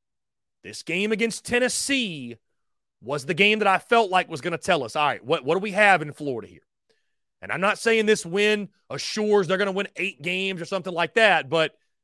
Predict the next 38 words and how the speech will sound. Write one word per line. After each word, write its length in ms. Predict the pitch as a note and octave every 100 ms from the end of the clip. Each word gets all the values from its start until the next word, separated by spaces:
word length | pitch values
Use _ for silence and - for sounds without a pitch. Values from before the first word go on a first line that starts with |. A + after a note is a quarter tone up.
| _ _ _ _ _ _ _ _ _ -
that 160 | G3
was 100 | A3+
a 80 | G3
hell 180 | F#3 G3
of 60 |
a 60 | E3
win 260 | D3+ D3+ C#3
for 80 |
Billy 200 | C3+ B2+
Napier 280 | A#2 A2 G#2+
and 80 | F2+
company. 360 | F#2 E2+ - _ _ _ _
That 120 | D3
was 100 | G3+
a 60 | F#3+
big-time 560 | D3 F#3 - E3 D#3
W, 360 | C#3 B2+ G#2 G2
man. 220 | G2+ G2 - _ _
And 200 | D#3+ E3+
the 140 | C#3+ C#3+
way 680 | B2+ B2+ D#3 A#3 C4+ C4
in 140 | F3 B2+
which 220 | B2 -
they 160 | A#2 G2
did 120 | F#2+
it, 100 | F2+
too. 220 | - A#2+ _ _ _ _ _ _ _ _ _ _ _ _ _ _ _ _ _ _ _
Whipping 580 | F#2+ E3+ C#4+ G#3 E3 B2+
Tennessee 480 | F3 D3 - D#3
up 160 | C3+ -
front 160 | D3+ B2+
on 80 |
both 200 | A2 A2
sides. 260 | - F#2+ D#2+
I 120 | - F#3
think 180 | A#3
Graham 380 | C3+ D3 G3+ G#3+
Mertz, 380 | F#3 A3+ A#3 -